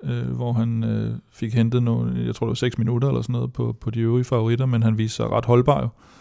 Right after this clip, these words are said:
og, øh, og, og helt klart, øh, blandt de bedste klatrere. Han, øh, han har sådan lidt et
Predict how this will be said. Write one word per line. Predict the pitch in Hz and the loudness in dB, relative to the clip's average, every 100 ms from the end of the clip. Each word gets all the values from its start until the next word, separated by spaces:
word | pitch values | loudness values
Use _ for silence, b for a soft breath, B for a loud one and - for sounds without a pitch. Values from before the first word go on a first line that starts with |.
| b b _ | b b _
og, | 123 117 113 113 | 2 2 2 2
øh, | 117 | 0
og, | 113 117 - | -2 -2 -4
og | 110 | -2
helt | 104 123 | -2 -2
klart, | - 123 - _ - | -2 -4 -6 _ -8
øh, | 113 113 | -6 -4
blandt | 120 120 | -6 -4
de | 123 | -4
bedste | 123 117 131 | -4 -4 -6
klatrere. | 123 120 127 120 b b b b b | -4 -4 -4 -6 b b b b b
Han, | - 113 117 117 | -2 0 2 2
øh, | 117 117 117 113 120 123 123 - - - _ _ _ - | 2 2 2 0 -2 -2 -4 -4 -10 -20 _ _ _ -8
han | - 127 | -4 -4
har | 127 139 | -4 -4
sådan | 131 151 | 4 6
lidt | 139 | 6
et | 135 | 4